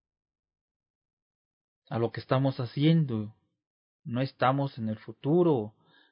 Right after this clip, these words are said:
no estamos en el trabajo, no estamos, eh, en, en la, en la cena, no estamos con la comadre, con el compadre. Estamos aquí y ahora,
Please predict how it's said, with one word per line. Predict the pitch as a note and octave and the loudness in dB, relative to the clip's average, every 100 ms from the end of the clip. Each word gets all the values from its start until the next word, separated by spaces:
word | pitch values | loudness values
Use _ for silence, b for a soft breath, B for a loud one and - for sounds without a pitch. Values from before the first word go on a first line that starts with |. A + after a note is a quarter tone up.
| - | 0
no | |
estamos | D#3+ E3 F#3 G3 | 2 4 4 2
en | E3 | 0
el | A#2+ | -2
trabajo, | A2 G#2+ G#2+ B2+ D3+ - A#2+ G#2+ _ b b b | -2 -4 -2 0 -2 -2 -4 -4 _ b b b
no | E3 | 0
estamos, | F3+ F#3+ G#3 - - | 2 2 2 0 -8
eh, | A2+ G#2+ G#2+ b b b b | -6 -4 -8 b b b b
en, | A#2 A#2 A#2 A#2+ C3 | -4 -2 -2 -4 -6
en | A#2 A2 | -4 -4
la, | A2 - | -4 -6
en | A#2 A2+ | -6 -4
la | G#2+ | -4
cena, | - C3 D#3+ E3 B2+ A2+ - _ _ _ _ _ _ _ _ _ D3+ | 0 4 4 4 2 -2 -8 _ _ _ _ _ _ _ _ _ 0
no | |
estamos | E3 F3 F#3 F#3 | 2 2 0 0
con | - A#2+ | -4 -2
la | A2 - | -4 -4
comadre, | A2 A2 B2 D3+ D3+ C#3 A#2+ | -4 0 2 4 2 -2 -4
con | - A2+ | -6 -10
el | A2 | -10
compadre. | - A2 G#2+ C3+ D3+ D3 A#2+ - | -10 -12 2 4 6 4 -2 -6
Estamos | A#2+ D#3 F#3 - - | -2 0 2 -2 -6
aquí | A2+ A2 _ C#3+ D#3 G3 A3 _ _ _ _ _ | -6 -6 _ -2 0 0 -4 _ _ _ _ _
y | - A2 | -6 -2
ahora, | A2 C3 C#3+ C3+ D#3 F3+ | 4 6 6 4 0 -2